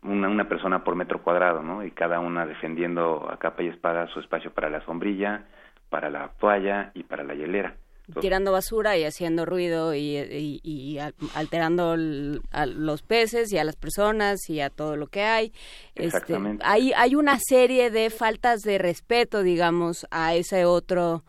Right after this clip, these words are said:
Speaker 2: a esa casa de otros que es, que es la playa y es el mar, por supuesto. Pues lo seguiremos platicando. Eduardo Ríos, biólogo egresado de la Facultad de Ciencias y del posgrado en Ciencias del Mar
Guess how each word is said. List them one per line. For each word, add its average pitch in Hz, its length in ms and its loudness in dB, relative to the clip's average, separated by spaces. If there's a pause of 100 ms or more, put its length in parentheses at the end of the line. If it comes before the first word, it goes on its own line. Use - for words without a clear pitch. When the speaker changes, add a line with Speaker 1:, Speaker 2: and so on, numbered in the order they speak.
(220)
Speaker 2:
a 180 80 0
esa 208 160 -2
casa 214 280 2
de 202 140 4
otros 196 440 4
que 156 340 2
es, - 220 2 (460)
que 175 140 2
es 180 80 2
la 180 160 6
playa 190 480 8
y 160 160 4
es 156 380 0
el 156 500 0
mar, 180 300 0
por 160 160 -10
supuesto. 196 520 -6 (300)
Pues 262 140 2
lo 262 260 6
seguiremos 277 480 0
platicando. 277 580 0
Eduardo 254 360 2
Ríos, 254 440 0
biólogo 226 680 0
egresado 196 440 0
de 196 80 2
la 180 80 2
Facultad 180 480 -4
de 196 80 2
Ciencias 240 800 -2
y 220 160 -6
del 202 260 0
posgrado 196 540 2
en 175 80 0
Ciencias 190 420 -2
del 165 140 0
Mar 175 260 4